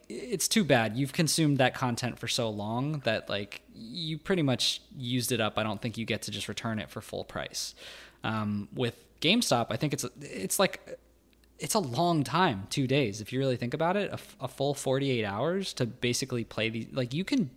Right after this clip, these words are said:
beat a lot of games and then just end up returning it. So, like, I don't,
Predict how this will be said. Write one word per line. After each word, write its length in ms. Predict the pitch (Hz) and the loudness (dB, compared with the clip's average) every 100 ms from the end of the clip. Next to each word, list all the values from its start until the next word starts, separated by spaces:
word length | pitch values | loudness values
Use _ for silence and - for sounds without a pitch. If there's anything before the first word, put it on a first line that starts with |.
| - | -2
beat 260 | 131 131 - | 0 0 -2
a 80 | 123 | -4
lot 200 | 117 107 | 0 -2
of 80 | 104 | 0
games 480 | 117 104 110 107 - - - - - | -2 -2 -6 -10 -14 -20 -20 -6 2
and 120 | 131 | 4
then 100 | 123 | 6
just 180 | 123 131 | 4 4
end 100 | 117 | 4
up 100 | 113 | 2
returning 420 | - 123 113 107 | -2 -2 -2 -4
it. 120 | - - _ _ _ _ _ _ _ _ - _ _ _ _ _ _ _ | -10 -16 _ _ _ _ _ _ _ _ -20 _ _ _ _ _ _ _
So, 300 | - 131 120 | 0 2 2
like, 300 | 120 113 - - _ _ _ | 2 0 -4 -20 _ _ _
I 180 | - 170 | -4 0
don't, 340 | 185 214 214 | 4 4 4